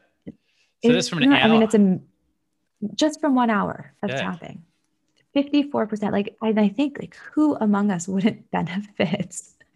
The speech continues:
Speaker 2: from having that
Speaker 1: Mm.
Speaker 2: decrease in cortisol? 'Cause again, like, we're all living in a world where we're inundated constantly. And that stress response is activated for
Speaker 1: Yeah.
Speaker 2: most of us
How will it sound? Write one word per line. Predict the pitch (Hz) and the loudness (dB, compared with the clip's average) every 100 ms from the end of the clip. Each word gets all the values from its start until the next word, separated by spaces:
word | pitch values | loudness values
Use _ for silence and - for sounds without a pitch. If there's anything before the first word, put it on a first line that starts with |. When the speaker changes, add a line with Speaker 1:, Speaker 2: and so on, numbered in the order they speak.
| - - 330 220 - | -20 -8 -6 -4 0
Speaker 2:
from | 220 202 190 - - 214 202 - - | 4 4 2 -2 -8 -6 -6 -6 0
having | 214 202 190 | 2 2 0
that | 185 175 - | 0 -2 -4
Speaker 1:
Mm. | |
Speaker 2:
decrease | - 190 190 180 190 - - - _ _ _ _ _ | -4 -4 -4 -4 -4 -6 -10 -18 _ _ _ _ _
in | 196 190 | -2 0
cortisol? | 247 240 208 - | 0 0 -2 -4
'Cause | 240 | -4
again, | 302 440 302 | 0 0 0
like, | 226 - - _ _ | -2 -6 -20 _ _
we're | 254 370 - | 0 0 0
all | 254 285 226 | 0 2 2
living | 208 220 190 | 0 0 0
in | 175 | -2
a | 170 | -4
world | 170 202 180 | -2 -2 -2
where | 180 180 | -4 -2
we're | 214 - - | -4 -4 -2
inundated | 190 247 180 - 160 - - _ _ - - - _ | 2 2 2 -2 -8 -10 -16 _ _ -20 -20 -20 _
constantly. | 240 262 254 - 190 - 180 - | -4 -2 -4 -6 -12 -8 -8 -4
And | 190 196 | 0 0
that | 202 208 _ - _ _ _ _ _ | 0 -4 _ -20 _ _ _ _ _
stress | - - 202 180 - | -20 -10 -6 -6 -6
response | 254 - 269 285 302 294 - - _ _ _ - | -8 -8 -8 -6 -8 -10 -14 -16 _ _ _ -6
is | 214 208 _ 196 | -6 -6 _ -10
activated | 180 - 254 302 302 330 | -10 -8 -6 -4 -2 -4
for | - 196 | -4 0
Speaker 1:
Yeah. | 190 175 | 0 0
Speaker 2:
most | 170 170 277 | -2 -4 -6
of | 311 | -4
us | 359 359 - | -4 -6 -14